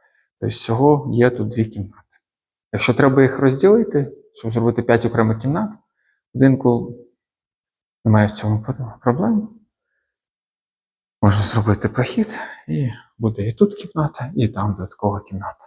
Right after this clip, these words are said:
за необхідністю. А так, зараз іде тут місце такі ніші, кладовочки.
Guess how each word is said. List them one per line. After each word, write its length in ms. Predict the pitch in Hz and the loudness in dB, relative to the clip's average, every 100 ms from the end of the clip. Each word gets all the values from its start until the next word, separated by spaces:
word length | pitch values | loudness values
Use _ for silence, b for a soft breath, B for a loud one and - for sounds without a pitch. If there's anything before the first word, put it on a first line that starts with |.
| _ - | _ -4
за 140 | 107 | -2
необхідністю. 680 | 98 92 - - - - - | -2 -4 -12 -6 -2 -2 -2
А 80 | - | 0
так, 420 | 202 202 - B B B B - | 2 2 -2 B B B B 0
зараз 380 | 117 107 107 | 2 4 2
іде 200 | 107 107 | 0 -2
тут 200 | - 92 | -6 -8
місце 340 | 117 104 - 107 | -4 2 2 0
такі 320 | - - - - | -8 -16 -16 -2
ніші, 560 | 127 208 302 - 180 170 | 2 4 4 2 0 0
кладовочки. 840 | - 123 175 277 214 - - 147 | 2 4 6 6 4 0 -4 -6